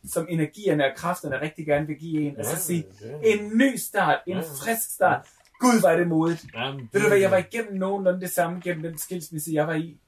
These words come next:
Speaker 2: Ja.
Speaker 1: Efter
Speaker 2: Mm.
Speaker 1: Holger. Hold nu fast, mand.
Speaker 2: Ja.
Speaker 1: Den tog også bare på mig så hårdt.
Speaker 2: Ja.
Speaker 1: Men ved du hvad? På
Speaker 2: Ja.
Speaker 1: et tidspunkt, så kunne jeg mærke inde i mig,
Speaker 2: Ja.
Speaker 1: der var sådan en lille bitte perle.
Speaker 2: Ja.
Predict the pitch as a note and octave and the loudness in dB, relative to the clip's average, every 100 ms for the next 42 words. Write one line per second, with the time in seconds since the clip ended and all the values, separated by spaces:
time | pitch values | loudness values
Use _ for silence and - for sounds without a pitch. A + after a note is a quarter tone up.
0 | _ G#2+ A#2+ C#3 A#2+ _ _ _ _ - | _ -4 0 0 -4 _ _ _ _ -12
1 | - F3 C3+ D3 E3+ C#3 - _ _ _ | -6 -2 0 2 2 2 -6 _ _ _
2 | _ - B3 A#3 A3 - D#3 C#3+ D#3 D3+ | _ 2 6 6 2 -4 -8 -4 -6 -6
3 | D#3+ C#3 G#2+ D#3+ - F3 D3 D3+ C#3+ D3 | -6 -6 -4 -6 0 4 4 2 -2 -2
4 | D#3+ D#3 D3+ _ _ - - - F3+ D#3 | -2 -6 -6 _ _ -12 -4 0 2 4
5 | F#3+ - _ A2+ - F#3 A#3+ B3 A3+ A#3 | 4 2 _ -14 -4 0 0 2 0 -2
6 | _ - A2 - D4 C#4+ - B3 A3+ _ | _ -12 -10 -2 -2 -2 -6 -16 -18 _
7 | _ _ _ _ _ _ _ - A3+ A#3 | _ _ _ _ _ _ _ -14 -6 0
8 | A3+ G3+ A3+ A3 A3 G3+ F#3 - - A2+ | 6 6 4 -2 -4 -2 -4 -6 -14 -12
9 | A2+ - _ A3+ A3 A3+ C#4 A3+ A3 - | -12 -16 _ -6 -2 -2 -2 -4 -6 -6
10 | C4+ D4 B3+ - F3+ D#3 F#3+ - _ _ | -6 -6 -8 -2 0 2 0 -8 _ _
11 | A#2+ | -8